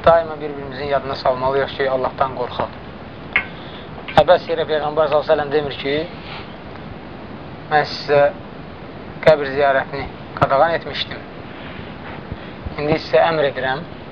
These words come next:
qəbirləri ziyarət edəsiniz. Həqiqətən o sizə axirəti bir rəvayətdə də ölümü yada salacaq. Axirəti də, ölümü də yada salmaqda hikmət nədir?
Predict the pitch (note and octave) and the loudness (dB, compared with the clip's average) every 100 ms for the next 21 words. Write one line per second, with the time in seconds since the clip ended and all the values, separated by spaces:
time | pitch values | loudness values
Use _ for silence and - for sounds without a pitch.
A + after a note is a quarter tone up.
0 | - - - - - - C#3+ C3 C#3 C#3 | -14 -14 -14 -14 0 6 6 6 4 4
1 | C3+ C3+ C3+ C3+ C3 C3 A#2+ C3 - - | 2 2 2 2 -2 -4 -4 -6 -8 -8
2 | - - C3+ D3 C#3+ C#3 C#3 - - C3+ | -4 0 2 2 2 0 -2 -4 2 4
3 | D#3 - - C#3 - B2+ B2+ C3+ - - | 4 2 4 4 2 -4 -2 -4 -6 -10
4 | - - - - - D3+ C3 C3 B2+ - | -14 -14 -14 -14 0 2 4 4 4 0
5 | C3+ C#3+ C3+ A#2+ B2 A2+ - - - - | 0 0 -2 -6 -8 -10 -12 -14 -14 -14
6 | - - - A#2 A#2+ A#2 G#2+ G#2 - - | -14 -8 -4 0 0 -2 -4 -8 -8 -10
7 | - - - - D#3 D3+ D3+ D#3 E3+ F3+ | -12 -12 -14 2 4 4 2 0 4 4
8 | E3 D3+ D3+ E3 D#3 D3 E3 - D3+ C3+ | 6 2 0 2 4 6 4 6 4 4
9 | C#3 B2+ D3 C#3 - - - E3 D#3+ E3 | -2 2 2 2 0 -12 -4 2 2 2
10 | D#3+ D3+ | 2 0